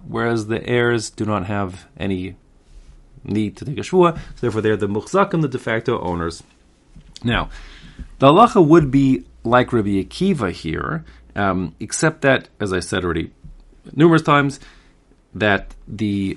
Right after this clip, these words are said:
halacha is, since Tam Gaonim, the metalton are Meshubadim also, meaning the Bezdin would expropriate those apples, whoever would hold them,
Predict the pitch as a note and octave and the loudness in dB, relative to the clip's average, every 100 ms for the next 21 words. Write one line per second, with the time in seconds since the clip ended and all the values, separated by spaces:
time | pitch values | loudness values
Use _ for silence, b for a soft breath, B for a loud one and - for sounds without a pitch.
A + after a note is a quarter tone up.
0 | - G#2+ A2 B2 A#2+ G2+ G2 G#2+ - G2+ | -6 0 2 2 -2 -2 -2 -4 -6 -4
1 | G2 A2 B2 D3 C#3 C#3 B2+ - - G#2+ | -4 -2 0 2 2 0 -4 -12 -16 -6
2 | G2 F#2 G2+ G#2 B2+ A#2+ A#2 G#2 G#2+ A2 | -4 -4 -6 -4 0 0 0 -2 0 0
3 | G2+ - - G2 F#2 G#2 G2+ - A#2+ D3 | -2 -6 -6 -4 -2 -2 -4 -2 2 2
4 | - C#3 C3 A2+ G2 F#2 F#2+ F#2+ G2+ G#2 | 2 -2 -2 -4 -4 -2 -2 -2 -2 -2
5 | G2+ F#2+ - A2+ G2+ G2+ F#2 b b b | -2 -4 -4 -4 0 0 -2 b b b
6 | b - G2 F#2+ E2+ - - _ _ - | b -4 0 0 -4 -10 -14 _ _ -4
7 | F#2+ F#2+ G2+ F2+ - G#2 G2+ F#2+ G#2 G#2 | -2 0 -2 -4 -4 -2 0 0 0 -2